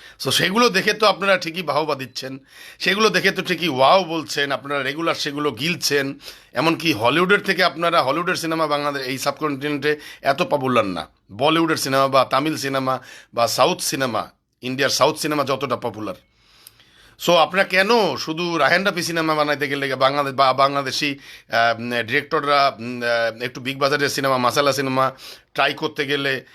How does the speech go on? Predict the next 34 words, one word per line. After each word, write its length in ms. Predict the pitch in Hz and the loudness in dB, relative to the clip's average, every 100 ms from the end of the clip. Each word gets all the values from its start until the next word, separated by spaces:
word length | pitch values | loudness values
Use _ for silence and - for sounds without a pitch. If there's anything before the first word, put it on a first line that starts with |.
| - _ | -20 _
বানাইতে 380 | 123 143 143 143 | 0 2 2 -2
গেলে 240 | 135 135 | -2 -2
তাদেরকে 400 | 135 135 139 143 | 0 -2 -2 -2
আপনারা 320 | 135 135 131 127 | -2 0 0 0
কপি 240 | 135 117 127 | -2 -4 -6
কপি 220 | 123 123 | -8 -8
বলছেন 520 | 110 113 127 123 123 | -12 -8 -6 -6 -6
কেন? 260 | 110 175 160 95 - _ _ _ _ | -2 0 0 -4 -8 _ _ _ _
এই 140 | 139 170 | -6 -4
যে 140 | 170 | -2
দুই 240 | 131 151 147 | 0 0 2
ধরনের 360 | 143 160 147 | 2 2 0
চরিত্র, 420 | - 147 120 - | -4 -6 -6 -6
এটা 160 | 123 135 | -4 -4
কেন? 260 | 131 117 82 - _ _ _ _ _ _ _ _ _ _ - - - | -2 -2 -4 -16 _ _ _ _ _ _ _ _ _ _ -18 -12 -4
আমি 240 | 139 196 | 0 2
as 100 | 180 | 4
a, 140 | 185 175 147 | 2 0 0
as 140 | 156 170 | 2 2
an 60 | |
actor, 500 | 143 143 - 185 180 | 0 -4 -4 -2 0
আমি 300 | 139 139 160 156 | 2 2 -2 0
কখনোই 600 | 151 147 202 160 107 113 _ _ _ 110 | -2 0 -2 0 -4 -8 _ _ _ -2
as 140 | 117 | 0
an 120 | 143 | 2
audi-, 540 | 120 127 175 180 160 135 | 0 0 2 2 2 0
as 80 | |
a 160 | 151 139 | 0 0
audience, 340 | 147 180 196 - - - - - | 0 0 -2 -8 -14 -20 -12 -2
as 180 | 127 | 0
an 140 | 143 131 | 2 2
audience, 320 | 156 202 185 | 2 0 0
আমি 120 | 160 156 | -2 0
কখনোই 540 | 160 156 202 139 | -2 0 -2 -2